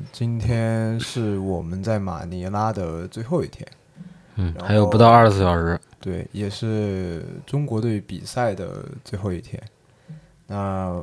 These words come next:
Speaker 1: 我们也是刚刚从场馆回来。这个结果呢，跟我们的预期其实是一样的，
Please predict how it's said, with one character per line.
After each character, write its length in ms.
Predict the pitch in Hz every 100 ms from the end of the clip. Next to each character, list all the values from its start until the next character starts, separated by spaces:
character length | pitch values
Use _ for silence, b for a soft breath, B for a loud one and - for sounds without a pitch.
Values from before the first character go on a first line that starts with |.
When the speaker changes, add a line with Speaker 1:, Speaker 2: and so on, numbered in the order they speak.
| - -
Speaker 1:
我 120 | 104
们 140 | 113
也 100 | 110
是 140 | 107 117
刚 240 | 123 123
刚 100 | 131
从 640 | - 104 104 104 104 107 - -
场 180 | - 110
馆 160 | 107
回 280 | - - 85
来。 160 | 82 - b b b b b b b b _ _ _
这 160 | - 117
个 80 | 107
结 260 | 107 110
果 240 | 120 107 95
呢， 460 | 95 92 92 90 - - - -
跟 140 | 127
我 40 | 107
们 100 | 92
的 60 |
预 160 | 120 110
期 360 | 101 120 117
其 220 | 117 - 110
实 0 |
是 160 | -
一 160 | 107 101
样 240 | 123
的， 80 | 110